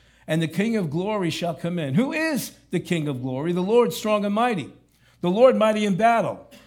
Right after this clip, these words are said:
"Lift up your heads, O you gates, and lift up your everlasting doors, and the King of glory shall come in."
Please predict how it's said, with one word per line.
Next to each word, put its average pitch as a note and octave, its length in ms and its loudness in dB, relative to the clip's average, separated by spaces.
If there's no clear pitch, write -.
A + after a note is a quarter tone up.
"Lift A#3+ 260 2
up G#3+ 160 2
your A3 100 0
heads, G#3+ 300 4
O G3+ 80 2
you F3 160 0
gates, E3 360 -4
and F#3 100 -2
lift G#3+ 160 -4
up G#3+ 120 -2
your G3+ 160 -2
everlasting G3 600 -4
doors, E3+ 420 0
and D#3+ 180 -6
the D3+ 60 -4
King G#3 280 -4
of D#3+ 120 -4
glory F#3 300 -4
shall E3+ 180 -6
come F3 240 -8
in." D3+ 220 -4